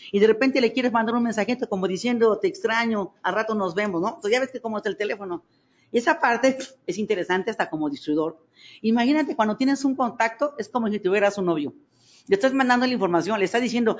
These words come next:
"No dejo de pensar en ti, ¿eh? Porque a ver cómo estás, qué tal el producto, cómo te gustó, oye,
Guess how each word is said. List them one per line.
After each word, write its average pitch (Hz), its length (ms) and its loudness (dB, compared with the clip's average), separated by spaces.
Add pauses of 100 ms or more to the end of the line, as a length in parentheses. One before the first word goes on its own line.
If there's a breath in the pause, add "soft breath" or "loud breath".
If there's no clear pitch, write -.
(140 loud breath)
"No 214 160 0
dejo 262 240 0
de 285 80 -2
pensar 214 360 0
en 247 120 0
ti, 247 160 -4
¿eh? 269 80 -2
Porque - 320 -4
a 165 60 2
ver 208 180 2
cómo 240 200 -2
estás, 311 360 -2 (260 loud breath)
qué 214 120 8
tal 254 180 2
el 254 140 -2
producto, 247 280 0
cómo 226 200 -4
te - 80 2
gustó, 196 320 0
oye, 220 260 0